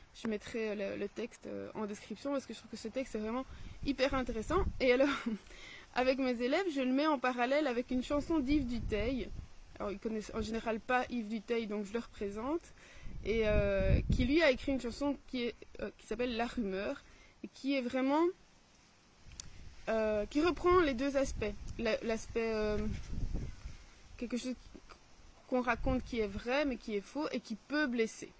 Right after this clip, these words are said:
euh, et qui peut tuer sans armes. Donc, euh, je mettrai les deux en, en,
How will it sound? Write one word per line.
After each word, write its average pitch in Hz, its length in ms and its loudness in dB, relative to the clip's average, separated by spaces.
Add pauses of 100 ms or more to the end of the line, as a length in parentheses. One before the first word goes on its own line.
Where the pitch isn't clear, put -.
(920)
euh, - 240 0 (240)
et - 60 12
qui - 160 10
peut - 240 12
tuer 233 400 0 (640)
sans - 280 10
armes. - 420 6 (500)
Donc, - 220 12
euh, 202 160 12
je 220 60 8
mettrai 233 320 4
les 214 100 6
deux 214 280 2
en, - 840 8
en, - 160 10